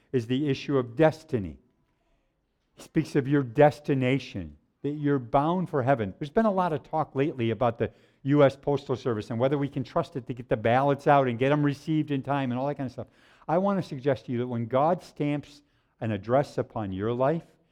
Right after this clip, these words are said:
you're going to arrive safe and sound and in time. You don't have to worry about where you're going. God has established your destination, your destiny.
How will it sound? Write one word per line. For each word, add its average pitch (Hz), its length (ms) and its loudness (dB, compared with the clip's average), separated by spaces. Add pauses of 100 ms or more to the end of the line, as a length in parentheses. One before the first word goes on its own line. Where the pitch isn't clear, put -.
(280)
you're 117 160 -2
going 143 260 2
to 120 140 -2
arrive 107 480 0
safe 143 380 -4
and 147 100 -10
sound 117 380 -8
and 95 100 -6
in 98 140 -4
time. 80 380 -12 (480)
You 131 100 0
don't 151 200 2
have 156 220 0
to 170 80 -4
worry 135 360 0
about 101 260 -4
where 107 160 -2
you're 104 160 -4
going. 95 360 -4 (280)
God 135 260 0
has 117 200 -2
established 117 1080 -4 (300)
your 120 260 0
destination, 101 1000 -4
your 95 200 -4
destiny. 92 640 -6